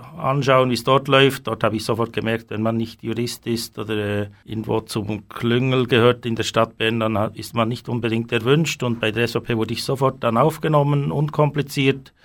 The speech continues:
Man hat auch mir sofort Aufgaben übertragen und das machen wir noch heute so. Bei uns kann eigentlich wirklich jeder mitmachen, ohne dass er da einen Lebenslauf einreichen muss, sondern der Wille zählt. Und wir haben schon fünfzehn, sechzehnjährige, die mitmachen und ich finde das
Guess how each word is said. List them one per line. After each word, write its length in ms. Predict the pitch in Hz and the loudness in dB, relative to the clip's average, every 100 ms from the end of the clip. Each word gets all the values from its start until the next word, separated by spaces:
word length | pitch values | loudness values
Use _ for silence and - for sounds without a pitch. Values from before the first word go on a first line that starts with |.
| - - _ - | -20 -20 _ -10
Man 120 | 110 | -4
hat 140 | 107 - _ - | -4 -6 _ -8
auch 240 | 107 104 | -6 -4
mir 180 | 120 113 | -2 -2
sofort 460 | 107 110 113 - - - | 0 0 0 -2 -8 -4
Aufgaben 560 | 127 123 - 110 120 | -4 -4 0 2 4
übertragen 580 | 113 107 117 117 143 151 | 2 2 4 6 6 4
und 120 | 120 | 2
das 100 | 117 | 2
machen 300 | 120 110 117 | 4 4 4
wir 80 | 117 | 4
noch 160 | 120 120 | 4 4
heute 300 | 127 131 127 | 4 2 2
so. 320 | 120 120 120 - - - _ - | 4 4 0 -14 -20 -20 _ -2
Bei 140 | 113 | 2
uns 160 | 117 117 | 2 2
kann 160 | 117 107 | 0 2
eigentlich 240 | 113 110 | 0 -2
wirklich 360 | 110 - 120 - | -6 -4 -8 -2
jeder 280 | 113 120 | -2 0
mitmachen, 640 | 120 123 - 127 117 - 120 | 0 -2 0 2 2 2 -2
ohne 560 | 110 120 131 123 120 120 _ _ _ _ | 0 0 2 2 2 -2 _ _ _ _
dass 160 | 135 113 | -4 0
er 100 | 117 | 2
da 240 | 110 113 | 6 6
einen 160 | 110 107 | 6 2
Lebenslauf 560 | 110 123 117 123 113 | 0 0 0 2 4
einreichen 480 | 113 117 120 117 120 | 4 2 2 2 2
muss, 240 | 117 117 - | 0 -2 -2
sondern 420 | 113 113 117 - | -2 -2 -4 -6
der 140 | 117 113 | -6 0
Wille 300 | 147 175 165 | 2 4 4
zählt. 440 | 165 143 139 - | 6 6 4 -2
Und 220 | 117 110 - - | -4 -4 -8 -10
wir 100 | 98 | -6
haben 160 | 101 | -4
schon 200 | 101 110 | -4 -6
fünfzehn, 440 | 107 127 135 - 113 | -2 -2 -2 -4 2
sechzehnjährige, 720 | 156 156 160 147 147 143 143 | 2 2 2 4 4 4 2
die 80 | 135 | 0
mitmachen 500 | 139 135 123 127 120 | 0 4 2 2 -4
und 80 | |
ich 100 | 110 | -4
finde 220 | - 107 107 | -4 -4 0
das 340 | 107 101 | 0 -2